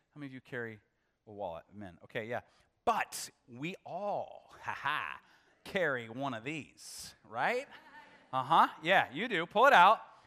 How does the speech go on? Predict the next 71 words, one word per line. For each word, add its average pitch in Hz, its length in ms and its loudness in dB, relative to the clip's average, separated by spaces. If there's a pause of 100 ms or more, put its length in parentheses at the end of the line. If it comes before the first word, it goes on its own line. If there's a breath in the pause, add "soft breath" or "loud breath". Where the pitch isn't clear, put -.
(140 loud breath)
Pull 220 100 4
it 220 40 8
out. 185 40 10
I 175 40 8
wanna 185 100 0
do 208 80 -4
something 160 240 -6
with 147 120 -2
you. 160 100 2
I - 420 -8
want 156 120 -8
you 208 60 -6
to 180 60 -8
pull 202 180 2
it 160 80 8
out. 160 260 6 (240 loud breath)
I 143 60 -6
want 151 140 -6
you 165 60 -10
to 151 40 -12
open 170 240 -2
up 175 100 -2
your 180 120 -4
little 196 120 0
camera. 170 480 0 (140)
You 156 80 -6
know 208 80 -4
how 170 140 2
to 156 80 0
do 139 180 -2
it. 165 160 -2 (500 soft breath)
Uh, 135 680 6 (300)
and 151 120 -4
then 165 140 -2
what 165 100 2
I 165 60 4
want 202 220 2
you 220 80 -6
to 165 80 0
do 160 480 -4 (280 soft breath)
is 147 120 -10
I 170 40 0
want 170 160 -2
you 190 60 -6
to 196 60 -6
turn 208 240 -6
it 214 40 -4
on 226 140 2
selfie 190 540 2
mode, 165 420 2 (340 soft breath)
and 160 120 0
I 156 40 2
want 170 200 -2
you 190 60 -4
to 175 60 0
hold, 190 240 0
I'm 147 120 -8
being 190 160 -10
serious. 131 580 -6
You're, 139 100 -8
like, 139 140 -2
looking 156 180 -10
at 143 60 -12
me 143 80 -4
like, 120 160 -4
"Are 151 60 -12
you 214 40 -16
serious?" 349 320 -14
I'm 147 140 -6
really 185 140 -4
serious. 147 200 -6